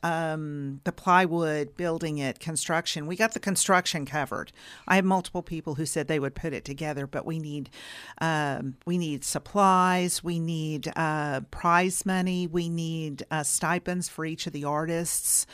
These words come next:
Uh, fifty to a hundred dollars helps them buy the paint. Um, and, and that's pretty much it. We would love to do that. And then after they're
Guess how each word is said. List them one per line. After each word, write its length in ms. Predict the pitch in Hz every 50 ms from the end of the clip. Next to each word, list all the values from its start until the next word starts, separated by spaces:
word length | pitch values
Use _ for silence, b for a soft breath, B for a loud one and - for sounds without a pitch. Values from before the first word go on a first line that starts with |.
| B B B B B B B
Uh, 160 | 165 160 156
fifty 340 | - - 190 175 - 190 170
to 160 | - - 180
a 40 | 170
hundred 360 | 156 - 185 185 170 170 160
dollars 380 | - 160 156 160 156 165 151 -
helps 240 | - 170 - - -
them 160 | - 160 156
buy 180 | 165 160 160
the 100 | 160 131
paint. 840 | - - - - - 165 190 202 196 196 190 190 185 - - - - - B B B B B B B B B B
Um, 760 | - 170 175 170 165 165 165 160 160 156 156 156 156 143 139 - _ _ _ _ _ _ _ _ _ _ - - - _ -
and, 380 | - 185 185 185 180 180 180 - -
and 160 | 180 175 180
that's 280 | 175 175 180 - -
pretty 300 | - - - - 226 233
much 280 | 214 196 175 160 - -
it. 260 | - 185 185 170 -
We 120 | 175 196 220
would 180 | 208 196 -
love 400 | - 170 175 185 185 190 196 190 -
to 140 | 170 165
do 180 | 165 - 175 175
that. 220 | 170 175 170 170 - -
And 240 | - 175 170 170
then 240 | 165 196 220 220 208
after 300 | 202 185 185 - - 190 175
they're 260 | 190 180 170 160